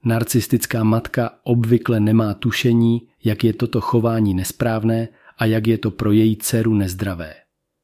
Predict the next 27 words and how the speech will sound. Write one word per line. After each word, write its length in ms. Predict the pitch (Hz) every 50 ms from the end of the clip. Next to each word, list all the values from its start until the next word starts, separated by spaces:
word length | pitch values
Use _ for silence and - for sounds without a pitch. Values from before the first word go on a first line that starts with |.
| _ _ -
V 100 | 107 104
matčiných 560 | 113 113 113 - - 131 120 117 110 - -
očích 560 | 123 120 - - - 120 117 117 - - _ _ _
je 120 | 120 113
její 280 | 110 110 107 107 107 104
dítě 440 | 101 110 120 131 131 - 123 117 113
prostě 400 | - - 110 - - - 104 -
prodloužením 760 | - 107 113 107 117 117 117 113 104 113 104 98 98 92 85
sama 320 | - - 98 98 98 92
sebe. 380 | - - 95 87 82 76 - - _ _ _ _ _ _ _ _ _ _ 107
Máte 260 | 92 98 - - 101
pocit, 500 | - 107 98 - - 117 117 117 - - _ _ _ _
že 160 | - 110 107
vaše 260 | 107 101 - - 117
matka 320 | 110 104 104 - - 107 95
je 80 | 92
narcistka? 760 | 92 90 90 90 - - 117 104 - - - - 117 120 - _ _ _ _ _ _ _ _ _ _ _ _ _ _
Stáhněte 580 | _ - - - 110 104 104 113 113 107 - 107
si 140 | - - 104
P 180 | - 101 101
D 160 | 98 98 90 82
F 240 | 110 120 120 - -
na 80 | 110
našem 380 | 104 107 98 - - 95 92 90
webu 380 | 92 113 110 110 120 117 117 - - _
evoluce 520 | - 110 107 113 110 107 98 - - 90
vztahu 520 | 80 - - - 110 104 110 113 113 110